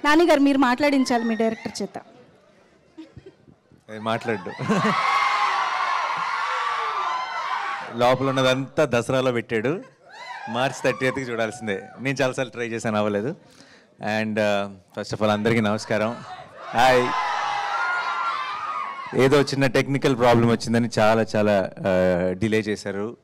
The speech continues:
Speaker 2: మా వాళ్ళు. నన్నేమో బయట కూర్చోబెట్టి, నేను వచ్చి చాలాసేపు అయింది, నన్ను బయట కూర్చోబెట్టారు, మిమ్మల్ని ఇక్కడ లోపల కూర్చోబెట్టారు.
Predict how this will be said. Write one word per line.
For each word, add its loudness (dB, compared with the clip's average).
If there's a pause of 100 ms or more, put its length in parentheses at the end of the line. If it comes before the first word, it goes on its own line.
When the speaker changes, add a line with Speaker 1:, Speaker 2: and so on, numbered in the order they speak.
(440)
Speaker 2:
మా 4
వాళ్ళు. 4
నన్నేమో 2
బయట 0
కూర్చోబెట్టి, -2
నేను 2
వచ్చి -4
చాలాసేపు 0
అయింది, -2 (400)
నన్ను 6
బయట 6
కూర్చోబెట్టారు, 4 (680)
మిమ్మల్ని 6
ఇక్కడ 4
లోపల 6
కూర్చోబెట్టారు. 2